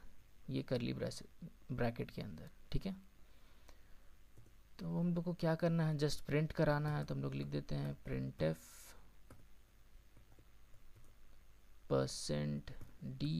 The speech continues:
slash n भी ले लेते हैं ताकि हर output हमारा next line पे आए,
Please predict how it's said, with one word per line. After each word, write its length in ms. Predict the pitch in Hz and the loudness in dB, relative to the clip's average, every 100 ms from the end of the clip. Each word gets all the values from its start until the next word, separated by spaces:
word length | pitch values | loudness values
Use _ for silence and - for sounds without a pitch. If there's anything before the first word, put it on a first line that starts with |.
| 160 - 147 - - - - | 0 0 -4 -10 -18 -16 -10
slash 420 | - 135 131 147 | 0 2 4 2
n 120 | 147 | 0
भी 80 | 147 | 0
ले 100 | 147 | 2
लेते 260 | 147 143 | 0 0
हैं 160 | 156 151 | -2 0
ताकि 300 | 147 139 143 | -2 -2 0
हर 260 | 131 135 - - - | 0 0 -2 -10 -2
output 440 | 131 131 - 143 139 | 0 0 -2 -4 0
हमारा 420 | 143 139 147 156 - - - - - - - - - - - - - | 0 0 0 -4 -10 -18 -18 -18 -16 -16 -16 -16 -16 -18 -18 -16 -4
next 260 | 135 131 - | -2 0 0
line 180 | 143 143 | 0 2
पे 140 | 156 | 4
आए, 180 | 147 151 | 4 2